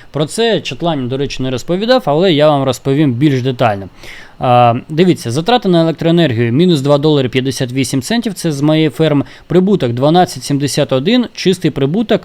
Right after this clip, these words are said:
десять доларів. Вчора ц-, тут була цифра сімнадцять доларів, вісімнадцять доларів, але зараз монетка показує не найкращий курс, а, навіть вона ще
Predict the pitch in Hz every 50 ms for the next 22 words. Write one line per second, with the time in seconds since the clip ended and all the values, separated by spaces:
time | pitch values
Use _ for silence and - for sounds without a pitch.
0 | - - 117 120 151 165 - - 139 131 127 123 113 107 98 92 - - - -
1 | - - - - 233 233 202 185 - - - - 175 175 156 135 127 143 151 156
2 | 156 143 135 131 - - - 170 - - 131 120 - - - 151 147 156 180 208
3 | 202 - 202 175 151 170 170 165 160 147 127 113 117 147 165 165 - - 127 110
4 | 113 131 180 202 - - 190 170 160 175 170 165 156 143 - - - 156 147 147
5 | 160 165 156 127 - - - - - - 135 131 160 170 170 151 - - 139 147
6 | 151 160 151 - - 147 135 127 120 143 135 - 147 151 143 127 127 135 135 127
7 | 120 123 - - - 139 135 143 143 147 147 143 147 143 147 147 - - 147 156
8 | 143 - - - 127 117 - 170 185 208 247 247 - - - - - - - -
9 | - - - 113 113 120 - - - - 147 131 120 123 120 123 139 147 147 143
10 | 135 135 120 123 135 139 139 135 135 - - - 143 160 190 220 214